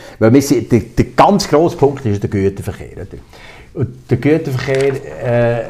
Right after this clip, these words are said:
äh, ist seit fünfzig Jahren, seit dem Erdölschock, das grösste Problem, weil die Bahn ist, die S B B ist vorher eine Güterverkehrsbahn gewesen. Da ist die ganze Deregulierungsdiskussion gewesen, Wettbewerbsdiskussion. Und in unserer ganzen Analyse ist einfach klar gewesen,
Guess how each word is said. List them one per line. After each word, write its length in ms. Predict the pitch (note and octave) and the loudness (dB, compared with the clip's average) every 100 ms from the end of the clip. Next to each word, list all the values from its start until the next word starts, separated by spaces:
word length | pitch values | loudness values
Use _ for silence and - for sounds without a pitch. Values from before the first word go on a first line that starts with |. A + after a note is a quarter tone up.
| - - - - - | -12 -20 -20 -20 -14
äh, 140 | - A#2 | -2 -2
ist 360 | - - - - - G2 | -2 -10 -16 -18 -14 -8
seit 200 | - C3 | -4 -2
fünfzig 320 | C3 C#3+ - - | 2 2 2 -2
Jahren, 300 | B2+ D#3 B2+ - - _ | 0 0 -6 -14 -20 _
seit 260 | - B2+ | -4 -4
dem 80 | A2+ | -2
Erdölschock, 920 | A#2 C#3+ C#3 C#3+ C3+ B2+ - - - - - | 0 -2 0 0 0 -2 -6 -18 -20 -20 -20
das 120 | - | -4
grösste 340 | B2 A#2+ - | 0 0 -2
Problem, 500 | B2 G2 F#2 D#3+ A#3 | -6 -4 -2 -2 -2
weil 100 | A#2+ | -4
die 60 | G#2+ | -2
Bahn 260 | A2+ A2+ A2+ | -2 -2 -4
ist, 140 | F#2+ - - - - | -8 -14 -20 -20 -8
die 40 | |
S 160 | A2 G#2+ | -6 -6
B 100 | A2+ | -4
B 100 | A2 | -4
ist 100 | - | -2
vorher 240 | A2+ A2 | -2 -2
eine 120 | G#2 F2 | -4 -4
Güterverkehrsbahn 840 | B2 D3 C3 D3+ D#3 B2+ C#3 D3+ | -4 -4 -8 -6 -6 -4 -6 -4
gewesen. 180 | - E3+ - - - - | -6 -8 -12 -20 -20 -8
Da 100 | - | 2
ist 140 | C3 B2 | 2 4
die 60 | |
ganze 380 | A#2 A#2 C3 B2+ | 2 2 2 -4
Deregulierungsdiskussion 1400 | A2 B2+ A#2+ A2+ G#2+ C#3+ F3+ - G3 F3 - C#3+ E3+ E3 F3 | 2 4 4 2 0 2 0 -2 -4 -4 -6 -4 -2 0 0
gewesen, 180 | C3 | 0
Wettbewerbsdiskussion. 1200 | A#2+ D#3 E3 D#3 E3+ C#3 F3 E3+ - C3 E3 F3 F3+ | 2 0 0 0 -2 -4 -6 -8 -8 -4 -2 -2 -4
Und 160 | A2+ | 0
in 80 | C#3+ | 2
unserer 200 | D#3 C3 | 4 4
ganzen 340 | B2+ D3 D#3 | 4 0 0
Analyse 520 | C#3 B2 A2+ C#3 D#3 C#3 | 0 2 2 0 0 0
ist 120 | C3+ | 2
einfach 240 | C#3+ C3+ | 0 0
klar 340 | B2 A#2 C3+ C3+ | 0 2 2 0
gewesen, 240 | C#3 C#3 | -4 -4